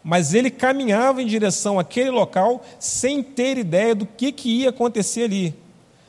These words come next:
né? Poderia, Deus poderia realmente ficar com seu filho? Poderia, foi ele que deu, né? E nessa história tão desafiadora, né, a gente pode aprender com ele, a gente aprende com, com Abraão, é,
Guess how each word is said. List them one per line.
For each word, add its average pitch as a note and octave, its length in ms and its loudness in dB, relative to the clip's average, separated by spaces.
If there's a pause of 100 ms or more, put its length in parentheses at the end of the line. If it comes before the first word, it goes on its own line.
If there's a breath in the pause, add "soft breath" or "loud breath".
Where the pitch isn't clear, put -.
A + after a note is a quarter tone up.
né? F#3 160 0
Poderia, G3+ 680 0
Deus G3+ 260 0
poderia G3 400 -2
realmente G3 480 -2
ficar F3+ 180 -6
com D#3 60 -12
seu F3+ 140 -8
filho? B3 220 -8
Poderia, C#4+ 560 -8 (100)
foi F#3+ 120 -4
ele G3 120 -4
que A3+ 120 -6
deu, G#3 360 -6 (1040 soft breath)
né? G3+ 300 -4 (640 loud breath)
E G#3+ 80 0
nessa C#4 220 4
história B3+ 400 4
tão D4 380 6
desafiadora, G3+ 1040 2
né, A#3 320 0
a F#3 60 0
gente G#3+ 240 -2
pode A#3 300 2
aprender A#3 480 2
com B3 180 0
ele, A#3 300 4
a C#3+ 60 0
gente F#3 200 -2
aprende A3+ 380 -2
com, G3 240 -2
com - 120 -2
Abraão, F3 520 2 (400 loud breath)
é, F3 480 2